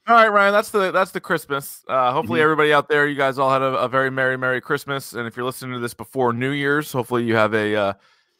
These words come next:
Speaker 1: safe and happy, uh, New Year's coming
Speaker 2: Just
Speaker 1: up.
Speaker 2: have a,
Speaker 1: Ryan?
Speaker 2: you know, safe
Speaker 1: Yeah.
Speaker 2: and happy one, yeah.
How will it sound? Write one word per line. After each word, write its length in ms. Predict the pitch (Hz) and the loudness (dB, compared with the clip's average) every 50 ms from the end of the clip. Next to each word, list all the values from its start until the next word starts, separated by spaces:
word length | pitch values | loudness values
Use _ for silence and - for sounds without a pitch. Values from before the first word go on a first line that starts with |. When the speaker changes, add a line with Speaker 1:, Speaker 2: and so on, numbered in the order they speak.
| _ _ _ _ _ | _ _ _ _ _
Speaker 1:
safe 360 | - - - 156 156 147 - | -8 0 2 2 2 2 0
and 100 | 143 123 | -4 -2
happy, 560 | 127 139 139 135 - 139 131 127 123 123 - - | -2 0 -2 -2 -2 -4 -6 -6 -8 -8 -6 -4
uh, 300 | 113 117 117 117 110 85 | -2 0 0 0 0 -2
New 140 | 113 117 | -4 -6
Year's 360 | 117 113 107 101 95 - - - | -6 -6 -6 -8 -8 -10 -16 -14
coming 240 | - 127 110 107 101 | -12 -6 -6 -4 -2
Speaker 2:
Just 120 | 92 - 220 | -2 0 2
Speaker 1:
up. 40 | - | 2
Speaker 2:
have 60 | 143 | 4
a, 40 | 160 160 | 4 2
Speaker 1:
Ryan? 160 | 156 202 220 | 0 -2 -2
Speaker 2:
you 60 | 208 | -2
know, 80 | 170 156 | -2 0
safe 200 | - - 214 214 | 0 0 0 0
Speaker 1:
Yeah. 60 | - - | 0 0
Speaker 2:
and 80 | 208 | -2
happy 220 | 202 208 202 - 107 | -2 -4 -4 -4 -8
one, 140 | 87 85 95 | -10 -8 -8
yeah. 140 | 143 143 | -8 -8